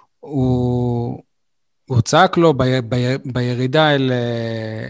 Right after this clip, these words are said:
אל חדרי ההלבשה, הוא צעק לו, "מה אתה עושה, לואי? מה,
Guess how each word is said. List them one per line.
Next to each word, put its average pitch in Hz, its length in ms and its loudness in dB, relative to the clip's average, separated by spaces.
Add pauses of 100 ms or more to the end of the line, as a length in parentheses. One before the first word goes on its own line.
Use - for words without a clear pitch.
(280)
אל 117 260 -6
חדרי 135 360 -4
ההלבשה, 131 720 0
הוא 170 80 4
צעק 165 200 0
לו, 147 100 2 (320)
"מה 208 100 6
אתה 240 140 4
עושה, 254 400 6
לואי? 208 500 6 (360)
מה, 202 100 4